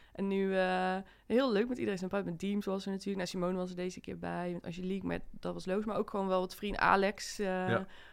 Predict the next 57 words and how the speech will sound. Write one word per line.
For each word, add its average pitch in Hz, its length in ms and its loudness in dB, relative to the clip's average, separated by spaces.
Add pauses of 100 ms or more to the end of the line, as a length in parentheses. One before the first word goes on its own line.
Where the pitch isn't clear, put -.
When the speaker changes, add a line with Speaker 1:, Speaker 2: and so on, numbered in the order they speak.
(160)
Speaker 1:
eh, 190 320 -2
gesproken - 480 -6
was 185 80 -8
heel 190 180 -2
leuk. 185 380 -2
En, 170 240 -4
eh, 170 160 -4
Richard. 185 720 -4
En 185 120 -4
nou 190 120 0
ja, - 80 -2
gewoon, 254 240 2
ik - 60 -2
ken - 120 -2
echt - 200 -4
al 175 80 0
best 175 180 0
wel, 185 340 0
eh, 185 220 0
wel 190 160 -4
veel 196 160 -4
mensen. 196 360 -2
Speaker 2:
Ja. 104 260 2 (440)
Speaker 1:
En 254 160 8
wat 247 160 6
ik - 80 0
ook 269 180 10
heel 202 140 6
leuk 180 100 10
vond, 196 120 6
ik 202 60 -2
kwam 196 120 4
zo 190 140 2
binnen 254 460 6 (220)
en 190 180 4
Dani 220 240 8
stond 247 200 4
zo, 247 80 -2
"Dolly!" 494 960 12
Speaker 2:
Ja, 123 60 12
ja, 113 160 12
ja, 104 180 8
ja. - 140 4
Speaker 1:
<laughs> 95 60 4
Dat - 20 -
vond 120 160 2
ik 247 140 0
echt - 100 4
leuk. 247 220 6
Speaker 2:
Ja. 202 120 10
Speaker 1:
En 190 140 8
ook 247 180 8
toen 269 120 -2
zei, 220 160 0
toen - 120 -6
zei 240 200 4
jij 240 80 4